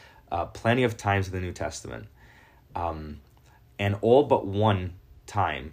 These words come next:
is he talking about false doctrine. <laughs> Uh, so it's, it's a very, very serious warning. I wanna tell you about this, uh, in,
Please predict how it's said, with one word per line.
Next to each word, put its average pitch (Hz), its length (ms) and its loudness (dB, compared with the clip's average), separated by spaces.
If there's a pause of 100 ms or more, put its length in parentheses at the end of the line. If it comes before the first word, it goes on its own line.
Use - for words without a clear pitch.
(100)
is 95 200 -2
he 98 120 -6
talking 95 400 0
about 82 240 -2
false - 380 -6
doctrine. 73 640 -10
<laughs> - 40 -20 (920)
Uh, 85 320 0
so 104 280 4
it's, 107 260 0
it's 104 140 2
a 104 40 4
very, 107 420 6
very 98 220 4
serious 92 400 -2
warning. 85 380 -8 (580)
I 123 80 6
wanna 175 140 8
tell 160 240 4
you 147 80 8
about 110 180 6
this, 104 260 2
uh, 101 300 2
in, 104 220 -2